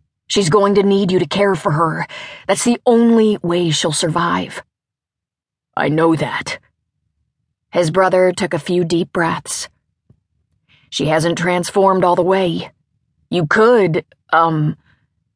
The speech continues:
end her suffering now,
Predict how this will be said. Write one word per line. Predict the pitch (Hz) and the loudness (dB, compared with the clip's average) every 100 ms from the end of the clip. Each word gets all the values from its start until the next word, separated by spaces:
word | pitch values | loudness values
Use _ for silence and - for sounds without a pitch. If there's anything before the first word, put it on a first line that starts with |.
| _ _ - | _ _ -2
end | 175 180 160 | 0 0 0
her | 151 170 151 143 | -2 -2 -2 -4
suffering | - 196 185 175 156 143 | 0 0 0 -2 0 -2
now, | 135 190 160 175 - | -2 -2 -2 -4 -8